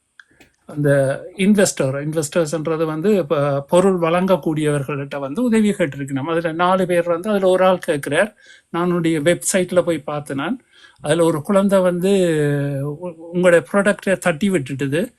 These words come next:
அது விளையாட இல்ல. அப்ப அது வந்து, அதுக்கு நீங்க என்ன பதில் சொல்றீங்கன்னு?" அதுக்கு உடனடியா அவர் சொல்ற பதில் என்னன்னு சொல்லி சொன்னா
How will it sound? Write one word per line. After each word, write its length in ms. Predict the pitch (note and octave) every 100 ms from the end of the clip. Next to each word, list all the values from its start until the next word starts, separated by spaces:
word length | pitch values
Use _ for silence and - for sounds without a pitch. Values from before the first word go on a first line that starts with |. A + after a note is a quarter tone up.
| _ _
அது 180 | - D3+
விளையாட 500 | D3+ G3+ G#3 F3 D3+
இல்ல. 400 | C#3 C3 D#3 A3 _ _ _ _ _ -
அப்ப 180 | D3
அது 160 | F3 G#3
வந்து, 320 | G#3+ G#3 G#3
அதுக்கு 300 | F#3 G3 A3
நீங்க 160 | G3+ G3
என்ன 220 | F#3+ G3
பதில் 300 | E3 E3 F3 -
சொல்றீங்கன்னு?" 760 | C3 C3 B2 C3 B2+ B2+ C#3 _ _ _ -
அதுக்கு 300 | F3 E3 E3
உடனடியா 340 | G3+ G#3+ G#3
அவர் 240 | F#3+ F3+ F3+
சொல்ற 280 | E3+ E3+ C3+
பதில் 260 | D#3+ F#3+
என்னன்னு 320 | F3+ E3 D#3+ D3
சொல்லி 240 | D#3 C#3
சொன்னா 480 | C3 A#2 C3 G#3+